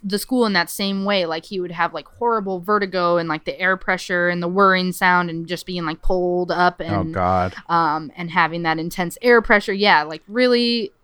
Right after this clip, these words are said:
Speaker 2: It's almost like tor-, it's like torture, you know?
Speaker 1: Yeah, which is why he was so resistant when he would get to the school. He'd be like, like, "Screw you guys." He ca-, he called them bastards. He'd be like, "You bastards, how, how dare you? You're not gonna brainwash me." And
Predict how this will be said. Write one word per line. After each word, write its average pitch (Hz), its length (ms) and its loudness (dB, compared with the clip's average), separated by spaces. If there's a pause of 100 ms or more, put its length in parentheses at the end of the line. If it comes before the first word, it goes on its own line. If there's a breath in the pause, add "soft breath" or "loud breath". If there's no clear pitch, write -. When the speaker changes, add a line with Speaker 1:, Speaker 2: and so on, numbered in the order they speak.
Speaker 2:
It's - 160 6
almost 202 300 6
like 190 280 4
tor-, 196 260 6
it's - 180 2
like 160 160 6
torture, 101 760 2
you 113 140 0
know? 110 380 0 (100)
Speaker 1:
Yeah, 339 360 6 (120)
which 359 180 4
is 320 140 6
why 339 200 8
he 349 120 6
was 320 180 2
so 269 400 4 (200)
resistant 208 1040 0
when 190 160 0
he 214 140 0
would 185 120 -6
get 208 140 -2
to 208 80 -12
the 185 80 -8
school. 277 200 -2
He'd 240 160 0
be 233 120 0
like, 208 220 2
like, 180 160 -4
"Screw - 300 -6
you 370 180 2
guys." 240 300 8
He 247 80 4
ca-, 269 180 -2
he 254 120 10
called 233 260 6
them 185 100 0
bastards. 156 540 -2
He'd 175 160 -6
be 175 100 -4
like, 160 160 -4
"You 403 160 6
bastards, 370 560 6
how, 302 280 8
how 320 200 8
dare 359 280 2
you? 330 160 2
You're 277 180 2
not 415 140 4
gonna 311 140 4
brainwash 277 600 2
me." 320 240 0
And 220 180 -2